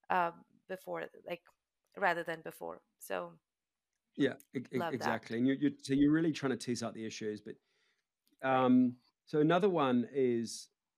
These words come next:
Speaker 2: uh, you, you, I, I talk a lot about give,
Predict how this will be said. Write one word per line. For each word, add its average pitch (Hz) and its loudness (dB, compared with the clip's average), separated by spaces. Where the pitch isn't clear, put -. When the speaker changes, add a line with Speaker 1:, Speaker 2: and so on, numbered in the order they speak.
Speaker 2:
uh, - -16
you, 160 -8
you, - -10
I, 151 -12
I 139 -2
talk 151 -4
a 147 0
lot 147 2
about 123 -2
give, 123 -4